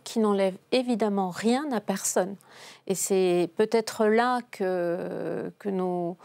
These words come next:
que nous ne serons pas tous d'accord, c'est-à-dire que je me place sur un texte, euh,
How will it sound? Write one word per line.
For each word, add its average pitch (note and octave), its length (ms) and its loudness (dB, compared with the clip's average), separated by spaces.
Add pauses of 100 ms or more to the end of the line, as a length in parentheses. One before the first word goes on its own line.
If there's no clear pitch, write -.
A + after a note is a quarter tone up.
(360)
que F#3+ 120 -6
nous F#3 200 2
ne F#3+ 100 2
serons - 260 0
pas G#3 180 2
tous G#3 320 -4
d'accord, A3+ 460 2
c'est-à-dire F3+ 400 -4
que - 120 -2
je G3 140 -4
me F#3+ 160 -2
place G3 540 0 (100)
sur F#3 460 -10 (480)
un F#3 120 0
texte, - 560 -2
euh, E3+ 640 2